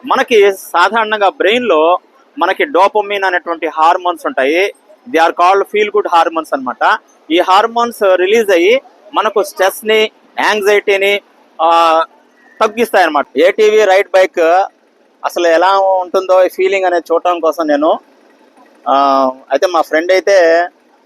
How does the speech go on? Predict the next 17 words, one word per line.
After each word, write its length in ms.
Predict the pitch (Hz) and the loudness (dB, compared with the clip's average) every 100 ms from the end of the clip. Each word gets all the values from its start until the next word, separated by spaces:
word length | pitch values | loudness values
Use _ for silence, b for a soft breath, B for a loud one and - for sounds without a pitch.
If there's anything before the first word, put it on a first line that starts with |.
| _ _ _ _ _ | _ _ _ _ _
ఆ, 220 | 135 143 135 | -2 0 0
కొంచెం 680 | 160 156 165 147 139 139 139 _ _ _ _ - | 0 -2 0 0 0 0 -4 _ _ _ _ -2
కళ్ళు 180 | 165 185 | 0 2
తిరుగుతాయి 360 | 180 165 180 | 2 2 0
నాకు 400 | 170 156 185 196 | 0 -2 0 2
అని 160 | 165 147 | 2 0
చెప్పాడు 480 | 139 151 135 165 214 | -2 0 0 0 -2
సరదాగా, 680 | - 185 151 147 135 156 - _ _ _ _ 127 | -4 -4 0 0 2 0 -6 _ _ _ _ -10
అందుకోసం 380 | 143 156 151 | -2 -2 0
అతన్ని 220 | 151 151 139 | -2 -2 -2
పక్కన 300 | 135 165 160 | -2 -2 -2
పెట్టి 300 | 143 165 175 | -2 -2 0
నేను 180 | 143 | 0
ఒక్కడనే 460 | 135 165 156 143 330 - - _ _ - | 0 -2 0 2 0 -4 -20 _ _ -6
సెల్ఫ్ 220 | - 170 | -4 -2
డ్రైవింగ్ 340 | 170 156 160 147 | 0 0 2 0
చేస్తున్నాను. 480 | 170 - 117 127 180 | -2 -2 -2 -2 -4